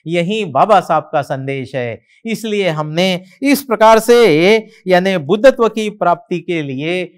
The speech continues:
बुद्ध के जैसा बनने के लिए हमने प्रयास करने की आवश्यकता है।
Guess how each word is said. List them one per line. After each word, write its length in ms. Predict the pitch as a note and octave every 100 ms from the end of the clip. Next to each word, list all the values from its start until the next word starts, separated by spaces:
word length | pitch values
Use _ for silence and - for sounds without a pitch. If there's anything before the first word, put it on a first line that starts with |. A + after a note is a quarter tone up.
| _ D#3+
बुद्ध 180 | A3 G#3+
के 260 | G#3+ F#3
जैसा 380 | D#3+ D#3 E3+ D#3+
बनने 360 | C#3 C#3 C#3 C#3+
के 200 | C#3+ C#3
लिए 480 | B2+ B2 D#3 F3+ E3 _ -
हमने 280 | D#3+ E3 D#3
प्रयास 580 | C#3+ C#3 D#3+ F3 F3 -
करने 360 | D3 C3+ C3+
की 420 | B2 F#3+ A#3+ A#3 _ -
आवश्यकता 640 | D3+ D#3 D3 C#3+ - D3+ C3
है। 360 | C#3 C3 G#2